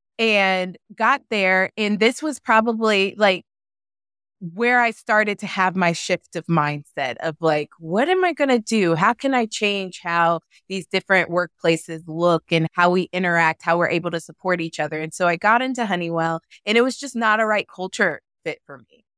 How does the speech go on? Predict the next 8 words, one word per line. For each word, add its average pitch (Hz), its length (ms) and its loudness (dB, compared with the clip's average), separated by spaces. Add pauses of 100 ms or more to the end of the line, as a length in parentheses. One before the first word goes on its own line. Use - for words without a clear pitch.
(300)
And 185 580 0
it 190 120 2
was 196 300 0
one 190 200 0
of 202 100 2
those 190 220 -2
situations 180 920 -4
where 170 480 0